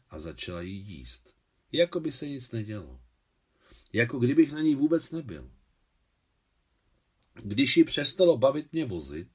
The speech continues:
zastavila se, zvedla hlavu a stála jako vytesaná,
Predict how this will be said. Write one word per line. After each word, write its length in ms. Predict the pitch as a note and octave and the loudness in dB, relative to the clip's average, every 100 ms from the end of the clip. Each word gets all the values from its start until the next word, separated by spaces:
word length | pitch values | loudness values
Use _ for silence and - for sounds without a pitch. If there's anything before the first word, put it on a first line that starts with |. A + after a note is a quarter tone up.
| _ _ _ _ _ _ | _ _ _ _ _ _
zastavila 680 | - F#2 - - D#2 D#2 C#2+ | -8 -6 -6 -6 -8 -8 -12
se, 440 | - - C#2 E2 G#2 _ _ _ _ - | -14 -16 -16 -16 -20 _ _ _ _ -8
zvedla 360 | G2+ B2+ D#3+ | -2 2 2
hlavu 540 | B2 F#2+ F2+ G2+ A#2 A#2+ _ _ _ | 2 0 -4 -4 -6 -8 _ _ _
a 100 | - | -6
stála 540 | F#2+ - A2+ B2+ C#3+ C#3 | -6 -2 2 2 2 0
jako 380 | A2 B2 B2 A#2 | 0 -2 -4 0
vytesaná, 840 | A#2 B2 A#2+ - F2 D#2 D2 C#2+ | 0 -2 -8 -8 -8 -10 -14 -18